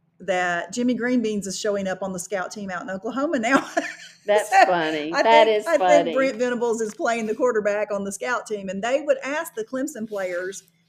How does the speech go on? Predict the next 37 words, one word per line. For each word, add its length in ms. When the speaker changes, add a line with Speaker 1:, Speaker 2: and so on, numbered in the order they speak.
Speaker 1:
if 140
he 140
was 180
good, 640
and 100
he, 120
they 140
were 100
like, 200
"Yeah, 300
he's 200
good." 220
<laughs> 20
So, 160
but 140
the 80
Jimmy 280
Speaker 2:
That's 80
Speaker 1:
Green 200
Speaker 2:
hila-, 80
Speaker 1:
beans 120
Speaker 2:
I, 480
I, 40
and 100
I 40
don't 260
think 180
I've 140
heard 280
of 160
coaches 680
Speaker 1:
I 120
Speaker 2:
playing 140
that 100
Speaker 1:
know. 60
It 40
Speaker 2:
quarterback. 440